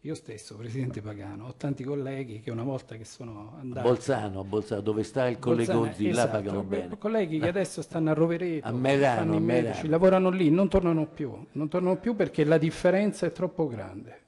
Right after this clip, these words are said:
Speaker 1: Allora, onore al merito ai colleghi di, del Trentino, dell'Alto Adige, eccetera, però insomma io non credo che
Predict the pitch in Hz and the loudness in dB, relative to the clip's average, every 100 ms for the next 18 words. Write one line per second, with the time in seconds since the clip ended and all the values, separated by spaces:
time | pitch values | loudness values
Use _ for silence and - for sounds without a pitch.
0 | - 143 160 101 113 - - - _ - | -6 0 0 0 -6 -14 -20 -20 _ -6
1 | 131 175 165 143 156 165 165 131 131 127 | 4 6 8 8 8 8 6 2 -2 -4
2 | 131 135 135 131 127 123 117 117 117 113 | -6 -6 -4 -4 -4 -4 -6 -8 -10 -10
3 | 120 - 120 117 135 165 110 113 117 - | -14 -14 -14 -10 -6 -6 -6 -10 -12 -14
4 | 110 123 113 113 110 107 - 104 107 - | -14 -12 -12 -14 -18 -16 -14 -14 -16 -16
5 | - 139 123 110 117 113 113 110 101 113 | -12 -12 -12 -14 -12 -12 -10 -12 -12 -12
6 | 104 95 | -12 -16